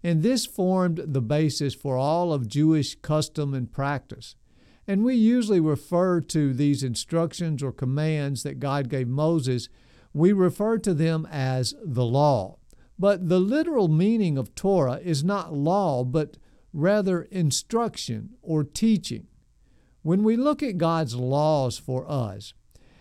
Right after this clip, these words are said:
it, it helps us to think of them as instructions rather than laws. The point of God's law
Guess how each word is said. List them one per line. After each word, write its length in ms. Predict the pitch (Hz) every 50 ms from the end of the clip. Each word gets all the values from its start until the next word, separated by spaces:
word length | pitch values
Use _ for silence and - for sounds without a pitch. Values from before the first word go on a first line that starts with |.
| _ -
it, 220 | - 196 190 202
it 180 | 202 208 190 175
helps 420 | 156 185 233 262 247 - - -
us 360 | 175 151 143 131 127 123 - -
to 140 | - 160
think 360 | 147 - - 185 202 208 196 -
of 180 | 185 160 135
them 340 | 139 151 147 147 147 151 151 - -
as 360 | 160 143 143 147 139 131 -
instructions 1120 | - 175 160 143 123 - - - - 202 220 233 220 - - 143 117 104 98 95 - - - - _ _ _ -
rather 320 | 139 151 160 170 170 160
than 240 | 135 139 135 127 127
laws. 420 | 127 143 151 139 113 98 87 - - - - - - -
The 100 | 143 156
point 400 | 135 - - 208 247 277 285 285
of 140 | 269 220 156
God's 360 | 139 170 156 151 156 147 113
law 440 | 127 131 135 135 127 117 107 107 107